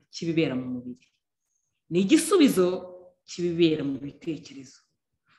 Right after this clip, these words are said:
None se, niba dufite ibitabo, tukaba dufite inama zigirwa itorero, tukagira in-, rengera ubuzima, tukagira inama ku mirire, tukagira ibiki byose,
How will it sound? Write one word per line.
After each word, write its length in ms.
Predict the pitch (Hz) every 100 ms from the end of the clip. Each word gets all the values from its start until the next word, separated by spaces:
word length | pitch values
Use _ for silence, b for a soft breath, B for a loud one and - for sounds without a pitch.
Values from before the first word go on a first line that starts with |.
| -
None 420 | 196 311 294 311
se, 560 | 277 330 269 190 - -
niba 340 | 170 220 320 320
dufite 340 | 320 - -
ibitabo, 720 | 226 226 220 247 269 175 - -
tukaba 240 | - 226
dufite 340 | 240 277 262 247
inama 360 | 226 214 277 269
zigirwa 340 | 214 202 262 285
itorero, 720 | 294 269 240 269 240 - -
tukagira 400 | 202 247 202 240
in-, 280 | 247 240 226
rengera 320 | 226 247 247 247
ubuzima, 580 | 240 196 254 262 196 - -
tukagira 400 | 226 262 196 220
inama 440 | 240 269 233 196 -
ku 80 |
mirire, 760 | 202 247 262 294 277 247 - -
tukagira 640 | 240 240 247 208 247 240 -
ibiki 320 | 240 240 277
byose, 600 | 233 285 247 285 247 -